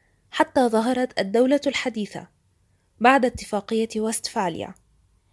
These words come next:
عام ألف وستمائة وثمانية وأربعين، التي أنهت حروبًا دامت ثلاثين عامًا، من ألف وستمائة وثمانية عشر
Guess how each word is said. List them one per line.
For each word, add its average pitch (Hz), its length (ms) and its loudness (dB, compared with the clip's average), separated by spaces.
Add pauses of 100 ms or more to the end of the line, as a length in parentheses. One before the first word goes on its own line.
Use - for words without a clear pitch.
(160)
عام 208 280 2
ألف 269 340 0
وستمائة 254 920 -4
وثمانية 202 640 -4
وأربعين، 220 680 -2 (1400)
التي 302 380 4
أنهت 254 400 -2
حروبًا 226 560 0 (380)
دامت 262 460 2
ثلاثين 196 480 -2
عامًا، 185 460 -4 (1000)
من 202 320 -2
ألف 294 220 -2
وستمائة 233 880 -2
وثمانية 208 580 -2
عشر 185 480 -6